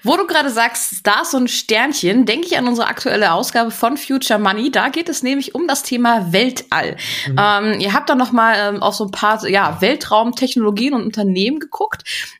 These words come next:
Speaker 1: Ähm, wenn ihr die neue Ausgabe noch nicht bekommen habt, dann guckt doch gerne mal in die Shownotes rein. Wir haben euch da den Link zum kostenlosen Probeexemplar einmal reingepackt. Könnt ihr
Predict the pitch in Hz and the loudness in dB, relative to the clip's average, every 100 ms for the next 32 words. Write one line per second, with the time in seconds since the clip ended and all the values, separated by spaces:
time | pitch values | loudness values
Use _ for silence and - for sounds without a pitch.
0 | - 254 247 254 254 254 262 254 214 285 | 0 2 4 4 4 4 4 4 2 0
1 | 370 - 339 339 269 277 240 233 - 208 | -2 0 2 2 2 2 4 2 0 0
2 | 190 180 185 190 190 170 - 156 147 147 | 0 0 -2 -4 -8 -8 -8 -6 -8 -4
3 | 233 370 359 339 302 240 226 220 196 185 | -2 0 -4 -2 -2 0 0 2 0 0
4 | 190 - - 247 370 311 302 254 240 262 | -4 -4 0 2 2 0 0 0 0 0
5 | - - - 220 202 202 196 196 185 185 | -8 -12 -2 0 2 0 -2 2 2 2
6 | 175 170 170 311 392 - 262 233 226 214 | 0 2 2 2 -2 -4 -2 -2 -2 -2
7 | 196 190 196 170 196 277 277 240 - 214 | 2 2 0 -6 -2 0 0 -2 -6 -4
8 | 214 190 - 175 175 165 180 254 254 226 | 0 0 0 0 0 2 0 -2 0 -2
9 | - - 202 196 | -4 -6 0 0